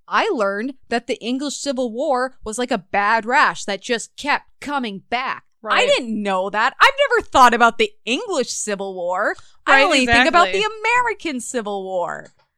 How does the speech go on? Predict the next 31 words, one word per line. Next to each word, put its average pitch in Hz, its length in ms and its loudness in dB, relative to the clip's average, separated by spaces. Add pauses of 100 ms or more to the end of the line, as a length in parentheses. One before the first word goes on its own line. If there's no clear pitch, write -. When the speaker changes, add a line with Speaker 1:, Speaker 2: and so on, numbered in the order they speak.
(180)
Speaker 2:
That 165 160 -4
was 185 100 -12
not 170 220 -12
like - 140 -20
a 151 40 -20
bad - 220 -18
rash. - 420 -20 (140)
It 226 80 -18
was, 202 220 -20 (160)
that 214 100 -6
was, 202 140 -8
well, 196 260 -12
that 196 140 -6
was 190 100 -8
just 170 160 -20
one 175 220 -10
Speaker 1:
It 277 120 6
was 269 220 2
Speaker 2:
rash. 226 100 -4
Speaker 1:
one 240 440 2
long, 208 380 4
drawn 202 460 -4
Speaker 2:
<laughs> 202 140 0
Speaker 1:
out 269 480 -2 (260)
rash 170 640 -4
Speaker 2:
That's 180 240 -12
funny. - 280 -18
Speaker 1:
that 202 260 -4
finally 214 560 -4
went 196 240 -8
away 180 720 -8